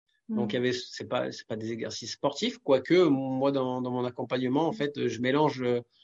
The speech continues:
Speaker 1: les deux et des fois, pour, euh, pour que le mental lâche, je vais
Speaker 2: Mm.
Speaker 1: pousser la personne au niveau corporel, assez
Speaker 2: Mm.
Speaker 1: loin.
Speaker 2: Ouais.
Speaker 1: Et au bout d'un moment, une fois qu'on a poussé la personne, que ce soit en cardio, avec, euh, de la boxe ou des choses comme ça,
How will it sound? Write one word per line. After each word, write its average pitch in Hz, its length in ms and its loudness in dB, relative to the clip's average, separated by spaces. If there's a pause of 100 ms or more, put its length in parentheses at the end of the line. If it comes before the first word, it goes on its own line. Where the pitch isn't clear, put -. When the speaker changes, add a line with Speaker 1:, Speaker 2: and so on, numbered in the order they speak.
(120)
Speaker 1:
les 131 140 2
deux 190 220 8
et 131 200 6
des 127 140 0
fois, 170 280 2
pour, 127 320 0
euh, 120 120 0 (760)
pour - 120 -12
que 143 80 6
le 143 80 12
mental 143 340 6
lâche, 185 360 2 (540)
je 127 160 0
vais 143 160 6
Speaker 2:
Mm. - 60 -2
Speaker 1:
pousser 160 280 -2
la 151 120 4
personne 147 380 2
au 156 60 4
niveau 143 400 2 (160)
corporel, 151 560 0 (320)
assez 202 260 0
Speaker 2:
Mm. - 20 4
Speaker 1:
loin. 143 260 2 (500)
Speaker 2:
Ouais. 208 280 -4
Speaker 1:
Et 127 420 0
au 139 100 2
bout 151 140 2
d'un 160 100 8
moment, 156 340 4
une 180 100 2
fois 170 160 -2
qu'on 139 180 -2
a 131 100 0 (120)
poussé 190 280 0
la 151 120 4
personne, 143 280 -2
que 139 100 -4
ce - 60 -8
soit 123 100 -4
en 113 60 -4
cardio, 123 400 2
avec, 107 260 0
euh, 107 80 -12
de 104 60 -14
la 117 80 -2
boxe 160 320 2
ou 139 40 -10
des 113 100 -10
choses 123 180 -14
comme 143 140 -4
ça, 185 200 -4